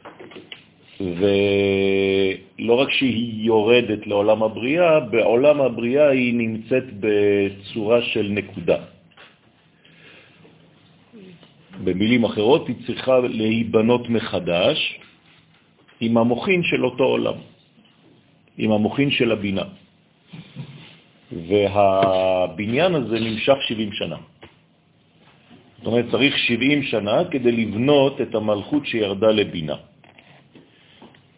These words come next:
ואז ברגע שהיא מלאה במוחין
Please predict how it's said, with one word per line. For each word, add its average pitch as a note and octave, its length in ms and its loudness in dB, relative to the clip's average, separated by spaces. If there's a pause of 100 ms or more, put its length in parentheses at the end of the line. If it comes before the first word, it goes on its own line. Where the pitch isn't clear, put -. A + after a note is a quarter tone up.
(260)
ואז C3+ 340 8 (100)
ברגע B2+ 300 0
שהיא B2 320 -6
מלאה A2 680 2 (1300)
במוחין G#2 960 0